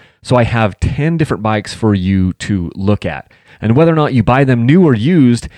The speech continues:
it doesn't really matter because these bikes are still the bikes that I would suggest that you go look at if you're going to get into off-road dirt biking or trail riding or enduro riding,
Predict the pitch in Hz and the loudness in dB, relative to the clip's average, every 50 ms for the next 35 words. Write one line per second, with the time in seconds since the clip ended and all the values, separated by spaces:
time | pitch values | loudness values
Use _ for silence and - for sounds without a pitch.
0 | - - - 110 101 156 156 151 143 139 127 127 117 107 107 120 127 113 101 95 | -16 -6 -6 -2 0 2 0 0 0 0 0 0 0 0 0 0 0 0 -2 -4
1 | 98 - - 104 92 107 123 123 117 - 113 104 101 - - 101 - - - - | -4 -2 -2 -2 0 2 2 2 2 0 -2 -2 -2 -4 -6 -6 -6 -6 -8 -2
2 | - 143 135 123 123 117 110 - _ _ _ _ _ _ - - 101 113 110 104 | 0 2 2 4 4 2 0 -2 _ _ _ _ _ _ -10 -4 -2 0 -2 -2
3 | - - 110 107 101 92 90 - - 98 85 92 104 98 92 - - 87 101 98 | -2 -4 -2 -2 0 -2 -2 -4 -4 -6 -2 -2 -2 -2 -2 -4 -8 -6 -4 -4
4 | 95 82 - 101 98 98 98 101 104 - - 98 92 92 - 95 101 107 104 95 | -4 0 0 0 0 0 0 -2 -4 -4 -4 -6 -6 -6 -6 -8 -4 -4 -2 -2
5 | 92 85 - - 113 120 123 120 - 113 85 - 107 104 - - 110 107 95 - | -4 -6 -4 -2 -2 -2 -2 -4 -6 -8 -10 -6 -6 -6 -6 -6 -6 -8 -6 -6
6 | 101 - - 98 98 92 - - 98 92 92 82 92 90 87 - 92 90 87 - | -8 -6 -4 -4 -4 -4 -2 -2 0 0 0 -2 -2 -4 -4 -2 -4 -6 -6 -6
7 | 92 90 87 87 85 - - 101 95 90 90 92 87 90 90 92 87 90 - - | -8 -8 -6 -8 -8 -6 -4 -4 -2 -2 -2 -2 -4 -2 -4 -4 -6 -6 -8 -6
8 | 98 95 95 90 82 95 95 92 90 85 85 82 82 82 80 80 | -4 -4 -4 -4 -2 -2 -2 -2 0 -2 -2 -4 -4 -6 -8 -10